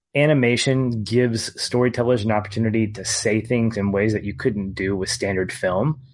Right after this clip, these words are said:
And that's what I was looking for in these five shorts, which is why Dear Basketball was my emotionally connective favorite. I'm glad that it won,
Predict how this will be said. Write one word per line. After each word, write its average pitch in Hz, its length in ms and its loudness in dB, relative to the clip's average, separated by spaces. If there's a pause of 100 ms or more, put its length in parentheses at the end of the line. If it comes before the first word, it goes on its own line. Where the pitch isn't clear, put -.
(640)
And 139 180 4
that's 151 240 2
what 160 100 4
I 131 80 4
was 120 160 2
looking 107 280 -2
for 98 580 0 (340)
in 120 260 0
these 110 440 2
five 95 920 0
shorts, - 640 -6 (440)
which 120 180 0
is 113 80 2
why 117 180 4
Dear 131 200 4
Basketball 123 680 2
was 107 180 0
my 95 520 0
emotionally 113 840 0
connective 104 540 -2
favorite. 107 680 -2 (340)
I'm 113 140 2
glad 98 380 2
that 107 120 2
it 92 160 -6
won, 101 400 0